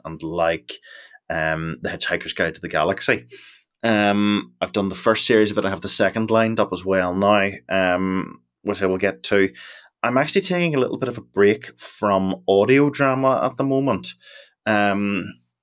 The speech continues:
I'm still listening to a lot of Big Finish. I, I split my listening up into my commuting time, so I'll always listen to Big Finish stuff in the morning on my way into work.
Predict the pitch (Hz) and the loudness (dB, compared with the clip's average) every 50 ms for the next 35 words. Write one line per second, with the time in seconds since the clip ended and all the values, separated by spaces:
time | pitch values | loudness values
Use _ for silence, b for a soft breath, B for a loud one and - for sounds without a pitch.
0 | _ _ _ _ _ _ - - 113 107 - - 123 117 113 104 - - 110 107 | _ _ _ _ _ _ -4 -4 -4 -2 0 2 4 4 4 4 2 0 -2 -2
1 | 92 - - 98 95 92 92 95 - 101 90 - - 95 92 - 90 - - 67 | -2 0 0 2 4 4 4 2 0 -2 -4 -2 -2 -2 -2 -2 -4 -2 -2 -2
2 | 82 85 80 - - 92 87 - - - - 107 - - 98 101 95 92 90 90 | -2 -2 -2 -4 -6 -6 -6 -6 -6 -2 -2 -2 -2 0 0 0 0 0 0 -2
3 | 87 - - 92 87 90 90 87 87 87 85 - 95 87 87 85 87 87 85 90 | -2 -2 -4 -4 -4 -4 -6 -6 -6 -8 -8 -8 -10 -8 -8 -8 -8 -8 -8 -8
4 | 87 87 85 - B B B B B B B _ - - 95 87 87 78 98 90 | -8 -10 -10 -12 B B B B B B B _ -10 -8 -6 -6 -4 -4 -6 -6
5 | 87 90 98 101 101 95 95 - 95 90 90 90 90 95 90 90 92 101 98 - | -6 -4 -4 -2 -2 -2 -2 -2 -2 -2 -2 -2 -2 -2 0 0 0 -2 -4 -4
6 | 85 87 - 101 95 90 - - 92 87 87 85 85 85 85 - B B B B | -6 -6 -6 -6 -6 -8 -8 -6 -6 -6 -6 -6 -6 -8 -10 -12 B B B B
7 | B B B _ - 95 90 80 - - 85 80 78 80 - - 87 85 - - | B B B _ -2 -2 -2 -2 -4 -6 -6 -6 -4 -6 -6 -4 -6 -6 -6 -6
8 | 85 85 85 80 78 80 78 80 80 80 80 80 80 80 80 78 73 73 78 78 | -8 -8 -8 -6 -6 -6 -6 -6 -6 -6 -4 -4 -4 -4 -4 -6 -6 -8 -8 -6
9 | 87 85 87 92 90 - - | -2 0 0 0 0 -4 -10